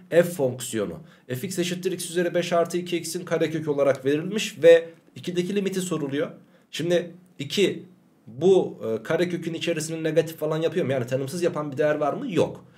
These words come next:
O halde sen direkt ikiyi yerine yazacaksın ve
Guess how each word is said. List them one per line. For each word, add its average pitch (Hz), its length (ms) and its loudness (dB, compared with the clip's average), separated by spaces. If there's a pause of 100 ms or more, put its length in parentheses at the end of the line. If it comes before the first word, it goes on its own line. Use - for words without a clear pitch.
(200)
O 127 120 -2
halde 180 200 2
sen 185 260 0
direkt 185 200 0
ikiyi 180 280 -4
yerine 170 200 0
yazacaksın 180 600 0 (280)
ve 170 320 8